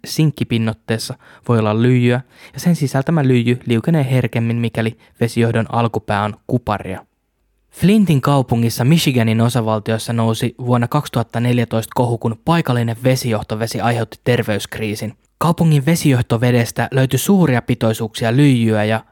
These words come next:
legionella-bakteeria. Ei siis ihme, että jenkkisarjoissa ja leffoissa näemme usein yhdysvaltalaisten juovan pullovettä. Meille puhtaasta hanavedestä nauttiville suomalaisille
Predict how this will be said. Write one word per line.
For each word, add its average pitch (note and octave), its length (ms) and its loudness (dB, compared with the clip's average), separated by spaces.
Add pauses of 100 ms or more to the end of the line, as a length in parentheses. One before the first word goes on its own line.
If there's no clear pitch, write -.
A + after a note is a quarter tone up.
legionella-bakteeria. G#2+ 1200 -2 (540)
Ei B2 80 -2
siis B2 200 -6
ihme, B2+ 220 -2
että A2 200 -6
jenkkisarjoissa A2+ 840 -2
ja C#3 100 -2
leffoissa B2 520 -6 (340)
näemme D3 300 2
usein B2 280 0
yhdysvaltalaisten A2 880 -4
juovan G#2 280 -4
pullovettä. G#2+ 680 -6 (720)
Meille A#2 280 0
puhtaasta B2 440 0
hanavedestä B2 560 0
nauttiville G#2+ 420 -8
suomalaisille G#2+ 680 -6